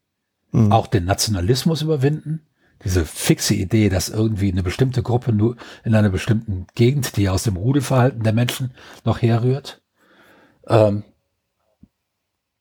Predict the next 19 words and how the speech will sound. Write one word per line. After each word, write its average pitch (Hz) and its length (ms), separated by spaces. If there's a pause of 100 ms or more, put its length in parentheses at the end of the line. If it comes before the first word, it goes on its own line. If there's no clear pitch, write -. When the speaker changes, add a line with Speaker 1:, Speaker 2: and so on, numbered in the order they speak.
(260)
Speaker 2:
bis 135 240
wir 123 80
erkannt 117 400
haben, 95 340 (200)
und 98 120
zwar 85 280
genügend 104 440
Menschen 95 320
erkannt 95 380
haben, 90 200
dass 95 220
das 107 200
zu - 120
nichts 92 220
führt, 143 320 (1000)
ähm, 101 400
dass - 160
wir 113 100
die 104 160